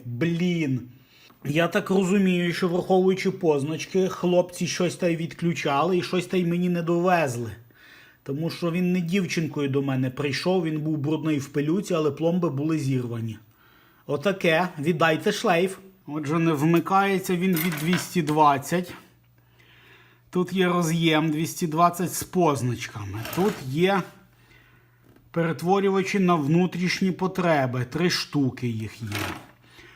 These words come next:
Один якраз, котрий я ремонтував. Другий десь там внутрішній. Здавалось би, якраз A C, тому що є, тому що є роз'єм A C S P S.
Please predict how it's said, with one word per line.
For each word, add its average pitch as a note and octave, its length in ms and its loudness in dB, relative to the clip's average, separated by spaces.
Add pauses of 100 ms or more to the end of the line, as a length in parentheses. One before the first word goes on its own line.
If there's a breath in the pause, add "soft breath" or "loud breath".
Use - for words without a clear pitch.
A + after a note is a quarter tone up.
(120)
Один F3+ 340 0
якраз, E3+ 420 2
котрий D#3 520 0
я C#3 280 6 (240 loud breath)
ремонтував. C3 1160 0 (540 soft breath)
Другий D3+ 460 2
десь C#3+ 240 0
там C#3 220 0
внутрішній. C3+ 600 0
Здавалось D3+ 540 2
би, F3+ 160 0
якраз D3+ 480 2
A F3 180 0
C, F3+ 460 0
тому D3 300 -2
що D#3+ 160 -4
є, D#3 380 0 (1300 loud breath)
тому D#3 220 -8
що F3+ 140 -4
є F#3 160 2
роз'єм E3+ 640 2
A D3 120 2
C G3 420 0 (180)
S E3 360 -4
P F3+ 80 2 (340)
S. - 180 -12